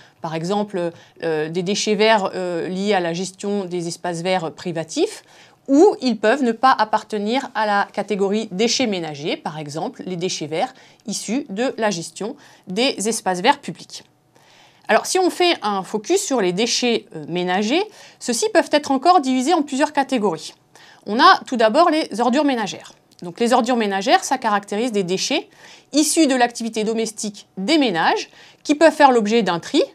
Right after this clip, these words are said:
et l'objet d'une collecte sélective, donc ce sont, euh, les, les, les, les déchets recyclables, euh, ou qui ne peuvent pas faire l'objet, euh, d'un tri, donc ce sont les déchets non recyclables, et on parlera à ce moment-là de, d'ordures ménagères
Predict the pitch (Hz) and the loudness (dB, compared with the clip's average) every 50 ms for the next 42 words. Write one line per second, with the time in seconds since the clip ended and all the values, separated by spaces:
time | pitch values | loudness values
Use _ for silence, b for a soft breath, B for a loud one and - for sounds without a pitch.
0 | _ _ _ _ _ _ - 240 240 226 214 202 220 208 196 214 196 202 196 180 | _ _ _ _ _ _ -2 0 2 2 2 2 0 -2 -2 -2 -2 -2 -2 -2
1 | 180 180 - - 190 160 - - - - 508 415 247 196 165 - 185 175 - - | -2 -4 -6 -8 -8 -8 -8 -6 -2 0 0 0 0 -2 -4 -8 -10 -10 -8 -8
2 | 190 185 - - 170 165 160 160 156 156 - - 151 143 139 - - 151 143 135 | -8 -8 -8 -8 -8 -6 -6 -6 -6 -8 -10 -10 -12 -12 -12 -14 -14 -14 -14 -16
3 | - - 156 156 156 170 - - - 185 170 175 165 - 170 - - 185 226 480 | -12 -12 -12 -8 -6 -4 -4 -2 -2 -2 -4 -4 -6 -8 -12 -6 -2 0 2 2
4 | 370 240 - B B B B B B B B _ _ _ - 233 214 208 208 - | 2 0 -4 B B B B B B B B _ _ _ 0 2 4 4 2 2
5 | - - 285 339 359 359 359 - 294 254 214 214 214 - 403 392 - - 320 294 | 0 4 6 8 8 8 6 2 2 2 2 2 4 2 2 2 4 2 2 2
6 | - 285 254 233 226 220 190 185 202 214 214 202 196 202 - 185 175 165 170 180 | 4 2 2 2 2 0 -2 -2 0 0 0 0 0 -2 -6 -6 -6 -4 -4 -4
7 | 170 170 - - 285 349 370 320 - - 226 208 - 208 196 180 175 165 185 175 | -4 -6 -4 -2 0 0 0 0 -2 -2 -6 -8 -6 -6 -4 -4 -4 -4 -6 -6
8 | - 190 - - 190 208 233 285 285 - 170 170 - - - - - - 151 151 | -6 -8 -8 -8 -6 -2 0 0 0 0 -2 -4 -6 -6 -8 -12 -12 -8 -6 -6
9 | 208 285 254 - _ - 240 - - 240 226 214 208 190 180 180 185 175 175 175 | -4 -6 -8 -10 _ -6 -6 -6 -4 -6 -6 -2 -2 -2 0 -2 -2 0 2 2
10 | 214 - - - 208 - - - 180 175 175 185 220 277 247 208 226 269 320 B | 2 2 0 -6 -8 -6 -8 -10 -8 -6 -4 -2 0 0 0 -2 -4 -4 -4 B
11 | B B B B B B B B _ 190 247 262 294 247 262 302 262 254 254 240 | B B B B B B B B _ 4 6 6 6 6 4 2 2 2 0 0
12 | 226 214 208 190 220 220 214 - | 0 -2 -2 -2 -2 -4 -4 -4